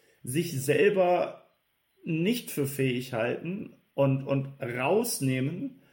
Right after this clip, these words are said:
und möglicherweise diejenigen, die also ein besonders breites Selbstbewusstsein haben, ja, also gutes Selbstbewusstsein zu haben, à la Bonheur, ja, ist auch wichtig.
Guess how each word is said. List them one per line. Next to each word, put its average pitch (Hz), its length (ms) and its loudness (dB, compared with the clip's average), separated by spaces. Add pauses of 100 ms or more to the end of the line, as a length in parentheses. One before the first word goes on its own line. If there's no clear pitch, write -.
(300)
und 143 300 -2
möglicherweise 143 600 2
diejenigen, 165 520 -2
die 143 320 -4
also 135 160 -2
ein 127 60 0
besonders 139 340 0
breites 131 500 -2
Selbstbewusstsein 123 840 -2
haben, 160 480 -4
ja, 135 160 0
also 127 160 -2
gutes 139 220 -6
Selbstbewusstsein 135 640 -2
zu 127 160 -6
haben, 131 540 0
à 127 100 -4
la 131 120 2
Bonheur, 127 440 2
ja, 135 180 -2
ist - 180 -8
auch - 160 -8
wichtig. - 400 -6